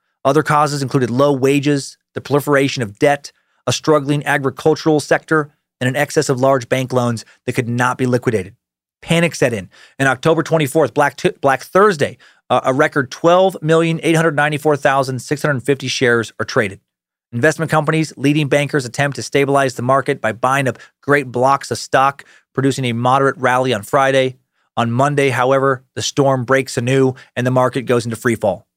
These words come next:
Black Monday, followed by Black Tuesday, in which stock prices collapse completely, and sixteen million four hundred ten thousand and thirty shares are traded on the New York Stock Exchange in a single day.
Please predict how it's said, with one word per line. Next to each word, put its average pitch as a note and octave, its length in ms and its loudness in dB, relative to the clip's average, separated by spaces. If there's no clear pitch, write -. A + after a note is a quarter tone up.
Black C3 240 0
Monday, C3+ 320 0
followed C3 280 0
by C3 100 2
Black B2 260 -2
Tuesday, G#2+ 480 -2
in B2 80 -4
which B2+ 100 0
stock C3+ 280 2
prices B2+ 340 -2
collapse B2+ 340 0
completely, A#2+ 720 -4
and A2+ 120 -4
sixteen E3 460 -2
million D3 260 0
four E3+ 200 0
hundred D#3+ 240 0
ten C3+ 220 -2
thousand B2+ 400 -2
and G#2+ 220 -14
thirty D3 220 2
shares B2+ 440 0
are A#2+ 120 -8
traded C#3+ 380 -2
on C3 100 -2
the B2 60 -4
New A#2+ 80 -4
York A#2+ 220 0
Stock A#2+ 260 -2
Exchange A#2 460 -6
in A2 100 -16
a G#2+ 40 -12
single A#2+ 360 -6
day. G2+ 260 -6